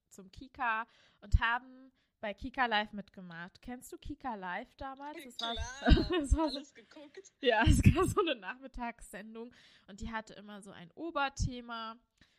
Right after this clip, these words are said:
Speaker 1: und dazu wurde dann halt eine Sendung gemacht, so mit Einspielern. War halt so ein Nachmittagsprogramm für Kids und Kids waren dann halt auch im Publikum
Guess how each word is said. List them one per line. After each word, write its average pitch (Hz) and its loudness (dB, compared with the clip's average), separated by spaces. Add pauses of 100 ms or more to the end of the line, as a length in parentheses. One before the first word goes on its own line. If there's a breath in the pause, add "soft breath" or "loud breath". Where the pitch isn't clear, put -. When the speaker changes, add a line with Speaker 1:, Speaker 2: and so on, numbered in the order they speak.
(180 soft breath)
Speaker 1:
und 202 -12
dazu 202 -10
wurde 202 -10
dann 202 -6
halt 202 -8
eine 226 -2
Sendung 208 -2
gemacht, 151 -14
so 165 -20
mit 151 -20
Einspielern. 180 -8
War 277 6
halt 294 2
so 277 -12
ein 269 -14
Nachmittagsprogramm 220 -10
für 180 -14
Kids - -10
und 214 -20
Kids 254 -14
waren 190 -12
dann 196 -16
halt 180 -14
auch 202 -18
im 180 -20
Publikum 220 -16